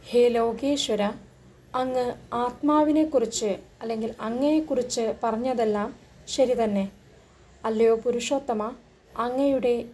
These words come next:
ഈശ്വരാകൃതിയെ കാണാൻ ഞാൻ ആഗ്രഹിക്കുന്നു."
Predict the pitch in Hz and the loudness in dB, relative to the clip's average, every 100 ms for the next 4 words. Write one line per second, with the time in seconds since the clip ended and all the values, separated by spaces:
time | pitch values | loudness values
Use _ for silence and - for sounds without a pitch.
0 | - 240 262 - 330 311 247 226 233 233 | -12 -8 -4 -2 0 2 0 -2 -2 -2
1 | 226 233 214 208 208 285 - 214 214 226 | -2 -4 -4 -4 -6 -10 -10 -6 -4 -4
2 | 202 - 214 202 240 208 196 196 190 | -6 -6 -6 -2 -2 -2 -2 -2 -2